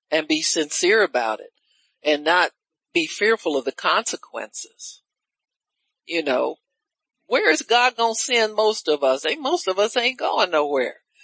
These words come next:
but he will equip you to work where you are. So he's not, he's not into just uprooting people for the sake of uprooting 'em. You know what I'm saying?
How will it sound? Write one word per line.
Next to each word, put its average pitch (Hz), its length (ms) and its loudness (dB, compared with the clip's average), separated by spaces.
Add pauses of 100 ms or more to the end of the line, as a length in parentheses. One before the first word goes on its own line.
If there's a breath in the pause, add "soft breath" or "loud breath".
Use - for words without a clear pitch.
(380 soft breath)
but 208 160 2
he 226 160 -2
will 233 280 0
equip 285 440 -2
you 202 200 -2
to 190 80 4
work 208 360 0
where 202 160 2
you 180 260 -2
are. 262 440 0 (1080)
So 240 240 2
he's 320 340 -2
not, 403 360 4
he's 453 340 -8
not 285 240 4 (100)
into 226 400 0
just 196 380 0
uprooting 190 640 -2
people 170 300 -8
for 151 160 -2
the 143 80 -8
sake 151 320 0
of 127 140 -4
uprooting 131 560 -4
'em. - 80 -20 (180)
You 156 140 -2
know 147 140 2
what 147 120 4
I'm 143 100 0
saying? 135 380 -2